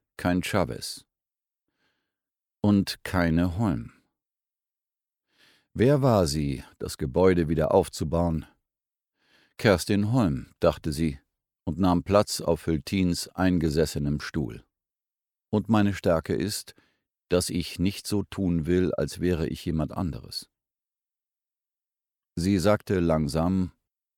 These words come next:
"Die Spezialeinheit für Gewaltverbrechen von internationalem Charakter beim Reichskriminalamt." Weiter nichts.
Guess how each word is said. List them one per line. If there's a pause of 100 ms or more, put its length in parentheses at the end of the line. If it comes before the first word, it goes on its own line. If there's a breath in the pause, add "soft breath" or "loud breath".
(1000)
"Die
Spezialeinheit
für
Gewaltverbrechen
von
internationalem
Charakter
beim
Reichskriminalamt." (1400)
Weiter
nichts.